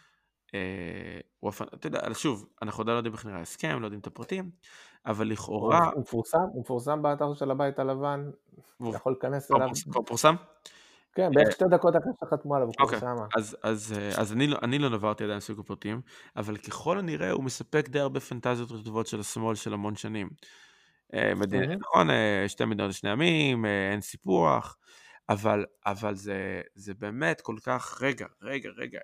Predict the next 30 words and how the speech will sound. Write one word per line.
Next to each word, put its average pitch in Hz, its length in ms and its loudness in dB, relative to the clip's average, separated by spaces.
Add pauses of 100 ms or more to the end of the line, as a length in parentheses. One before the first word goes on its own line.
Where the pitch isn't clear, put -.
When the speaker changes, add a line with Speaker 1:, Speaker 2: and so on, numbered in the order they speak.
Speaker 1:
אם 147 160 -6
הדמות 135 480 -6
הזאת 117 280 -6
שאני 107 280 -10
כל 165 240 6
כך - 140 0
ש-, - 100 -8 (320)
עכשיו, 110 340 0
התוצאה 120 380 6
היא 180 140 8
כל, - 160 2 (280)
יש 135 140 4
שתי 147 160 2
תוצאות. - 400 -4 (640)
אחד, 143 280 2
אתה 135 140 2
יכול 127 200 6
לבוא 127 200 4
ו-, - 200 -2
אה, 101 100 0 (100)
יש 107 240 -6
את, 117 60 -8 (300)
שאני 101 280 -8
חושב - 160 -10
שזו 117 140 -2
האמונה 107 340 2
הרווחת, 101 540 2
כמו 104 140 -2
שאמרתי 107 360 2
גם, 104 160 -4